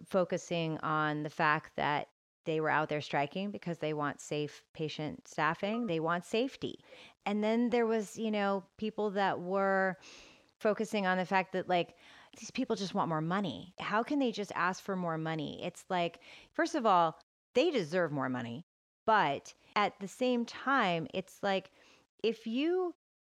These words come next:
are someone who keeps asking for change, and you ask for it, and you ask for it, and you ask for it, and you keep saying over and over and over again, "This isn't safe. This isn't safe.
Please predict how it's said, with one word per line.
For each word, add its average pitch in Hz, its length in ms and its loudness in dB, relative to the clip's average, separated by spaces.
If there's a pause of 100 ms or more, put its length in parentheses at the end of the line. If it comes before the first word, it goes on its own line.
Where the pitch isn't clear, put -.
(100)
are 240 80 4
someone 175 720 -2
who 214 160 -2
keeps - 480 -8
asking 180 440 0
for 165 200 -4
change, - 520 -10 (440)
and 160 80 -2
you 151 80 -2
ask 180 340 0
for 196 180 2
it, 202 160 2 (220)
and 185 140 -2
you 151 60 -4
ask 147 300 -2
for 151 200 -4
it, - 200 -4
and 170 140 -6
you - 80 -12
ask 151 240 -6
for 175 60 -4
it, - 80 -8
and 175 100 -4
you 160 140 -6
keep 247 480 -4 (260)
saying 165 640 -4 (220)
over 226 480 0
and 196 240 -4
over 180 260 -2
and 165 200 -2
over 170 200 -2
again, 156 300 -2 (260)
"This 208 240 -2
isn't 170 260 -4
safe. - 280 -6 (180)
This 214 240 -2
isn't 190 300 -4
safe. 113 320 -4